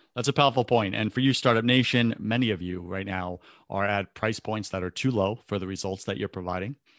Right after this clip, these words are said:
uh, for your, your company, for your clients, for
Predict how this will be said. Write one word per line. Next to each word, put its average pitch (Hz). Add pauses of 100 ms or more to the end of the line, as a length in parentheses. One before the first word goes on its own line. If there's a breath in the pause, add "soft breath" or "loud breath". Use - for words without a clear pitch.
(220 soft breath)
uh, 92
for 95
your, 92
your 92
company, 113
for 101
your 90
clients, 113
for 87